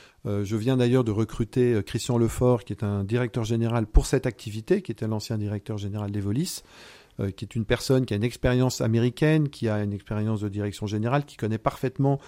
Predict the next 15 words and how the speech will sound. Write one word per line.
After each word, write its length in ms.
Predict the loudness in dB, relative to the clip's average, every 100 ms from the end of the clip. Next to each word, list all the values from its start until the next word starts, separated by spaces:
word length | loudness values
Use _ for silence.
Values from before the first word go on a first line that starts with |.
| -20 -8
le 140 | 0 4
monde 200 | 4 4
de 60 |
la 140 | 4 2
traçabilité 720 | 0 -2 -2 0 0 2 2
des 100 | 2
produits. 400 | 2 0 0 0 -6 -20 -14 2
Donc, 280 | 2 2 -8 _ _ -2
l'acquisition 480 | -2 2 0 2 4
permet 260 | 6 6
de 100 | 2
structurer 600 | -2 -2 -2 2 4 4
plus 440 | 2 0 -2 -2 -10
cette 200 | -8 -6
activité-là 640 | -6 -6 -8 -4 0 0